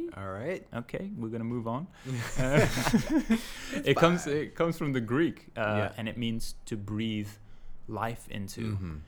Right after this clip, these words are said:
Speaker 2: And, uh, you know, it's, it's something we spoke about previously,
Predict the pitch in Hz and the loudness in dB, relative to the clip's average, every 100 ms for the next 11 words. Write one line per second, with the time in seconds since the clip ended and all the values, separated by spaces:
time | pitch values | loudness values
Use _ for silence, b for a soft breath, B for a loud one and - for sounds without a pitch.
0 | B B - 110 104 104 101 101 98 95 | B B -12 -6 -4 -2 -2 -2 -2 -4
1 | 98 113 101 95 110 - - - - 113 | -6 -6 -6 -8 -14 -14 -14 -14 -18 -18
2 | - - - - - - - - 127 120 | -14 -12 -10 -12 -14 -18 -10 -6 -4 -2
3 | 104 101 110 107 104 98 101 120 120 117 | -4 -4 -4 -4 -6 -6 -6 -4 -2 -2
4 | 107 104 95 | -6 -8 -10